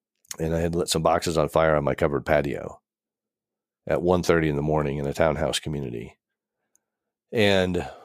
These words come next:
when I had realized what I had done, you know, moments later, I was like, you know, saying some stuff I don't usually say <laughs> because I was so blown away what just happened. I was like, "Holy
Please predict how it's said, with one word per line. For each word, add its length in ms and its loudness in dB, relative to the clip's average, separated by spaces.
when 300 2
I 140 6
had 200 0
realized 400 4
what 120 2
I 80 2
had 160 -4
done, 520 0
you 100 -2
know, 120 0
moments 380 0
later, 340 0
I 80 -2
was 160 -2
like, 240 -6
you 60 -4
know, 120 -2
saying 320 2
some 140 -4
stuff 400 -2
I 60 -4
don't 160 -4
usually 260 -4
say 540 2
<laughs> 80 -10
because 180 -2
I 40 2
was 120 2
so 160 2
blown 300 0
away 160 0
what 140 -2
just 100 -6
happened. 240 2
I 40 0
was 60 -2
like, 120 0
"Holy 420 0